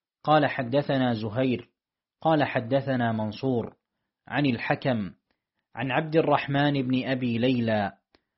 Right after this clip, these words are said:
عن كعب بن عجرة رضي الله عنه قال: معقبات لا يخيب قائلهن، سبحان الله والحمد لله ولا إله إلا الله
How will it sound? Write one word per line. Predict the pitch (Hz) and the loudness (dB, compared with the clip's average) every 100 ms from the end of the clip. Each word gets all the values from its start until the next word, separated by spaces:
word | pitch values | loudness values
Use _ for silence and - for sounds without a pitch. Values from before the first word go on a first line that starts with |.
| _ _ - | _ _ -6
عن | 123 135 | -2 -2
كعب | 120 170 147 | 2 2 2
بن | 143 131 135 | 0 2 0
عجرة | 123 147 139 131 131 120 | 0 -2 0 0 0 2
رضي | 127 156 147 | 2 2 2
الله | 135 123 127 123 120 | 2 4 2 2 0
عنه | 110 127 113 113 | -2 -2 -4 -6
قال: | - 123 113 107 101 95 82 _ _ _ _ _ _ _ 127 | 0 2 2 0 -2 -6 -10 _ _ _ _ _ _ _ -4
معقبات | 120 131 156 - 143 123 139 143 135 - 131 | 0 0 -2 -2 0 2 4 4 0 -2 0
لا | 123 110 120 147 139 | 0 0 0 2 2
يخيب | 127 117 156 156 127 | 2 0 0 0 0
قائلهن، | 113 120 113 117 113 107 101 123 113 104 98 92 _ _ _ _ | -2 2 0 0 -2 -2 -2 -2 0 -2 -4 -8 _ _ _ _
سبحان | - - 104 - 127 123 113 | -12 -8 -8 -2 0 2 0
الله | 104 107 120 107 - _ _ _ _ - | 0 2 4 2 -4 _ _ _ _ -6
والحمد | 123 117 151 151 127 | -4 -2 0 2 2
لله | 123 117 107 123 131 101 - _ _ _ _ - | 2 0 2 2 2 0 -8 _ _ _ _ -4
ولا | 113 120 147 147 | 0 4 4 4
إله | 139 131 143 143 127 131 | 2 0 0 0 0 -2
إلا | 143 147 147 | -2 0 0
الله | 135 139 143 110 | 2 2 2 0